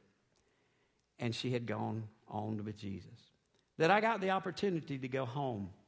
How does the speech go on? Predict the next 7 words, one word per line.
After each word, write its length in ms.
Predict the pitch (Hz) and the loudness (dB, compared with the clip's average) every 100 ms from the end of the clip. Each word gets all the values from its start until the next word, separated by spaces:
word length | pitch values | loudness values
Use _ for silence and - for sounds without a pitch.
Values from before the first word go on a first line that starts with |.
| _ - | _ -20
<clears throat> 340 | _ - _ | _ -20 _
I 340 | - 202 196 131 | 2 4 6 4
was 140 | 120 | 2
laying 220 | 147 202 | 0 0
on 120 | 214 208 | 0 -2
the 60 | |
couch, 720 | 180 135 107 120 - - - | -2 -2 -2 -6 -10 -16 -16